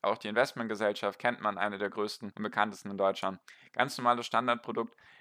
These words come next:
Und dass das so schlecht ablief, also wirklich miserabel schlecht, nach sechseinhalb Jahren im Minus zu sein,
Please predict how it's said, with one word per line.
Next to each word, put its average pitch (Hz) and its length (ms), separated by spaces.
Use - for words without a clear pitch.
Und 107 120
dass 113 160
das 131 260
so 131 220
schlecht - 460
ablief, 107 360
also 101 260
wirklich 107 280
miserabel 95 500
schlecht, - 380
nach 104 120
sechseinhalb 110 540
Jahren 104 240
im 101 60
Minus 113 320
zu 98 100
sein, 101 340